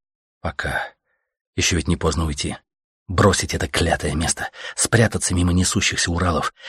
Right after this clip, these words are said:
притвориться высохшим пассажиром ржавой машины, обочиной, обочиной доползти до Москвы и там как-нибудь что-нибудь ещё три недели или две». Обратно в радиоцентр. Опять мимо Пультовой,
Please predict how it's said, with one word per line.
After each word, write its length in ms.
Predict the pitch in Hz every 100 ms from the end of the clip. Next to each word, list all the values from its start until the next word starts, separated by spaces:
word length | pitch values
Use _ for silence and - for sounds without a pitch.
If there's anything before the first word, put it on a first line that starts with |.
| -
притвориться 580 | 117 104 107 117 - 95
высохшим 460 | 92 104 95 -
пассажиром 560 | 92 98 95 101 92 85 -
ржавой 340 | - 95 90 82
машины, 480 | 80 - 95 71 - - -
обочиной, 580 | - 87 107 - 90 85
обочиной 400 | 92 107 101 92
доползти 440 | 101 104 98 -
до 100 | 104
Москвы 340 | 98 - 139 113
и 20 |
там 240 | - 123
как-нибудь 520 | - 113 - 107 117
что-нибудь 600 | - - 113 110 101 110
ещё 280 | 104 - 127 110
три 220 | - 123
недели 400 | 101 98 113 110
или 180 | 113 110
две». 380 | 104 120 110 - - - - _ _ _ _ -
Обратно 440 | 95 85 87 87
в 60 | 80
радиоцентр. 640 | 73 73 - 73 - - - - -
Опять 340 | - - 95 -
мимо 200 | 90 82
Пультовой, 520 | - 110 107 101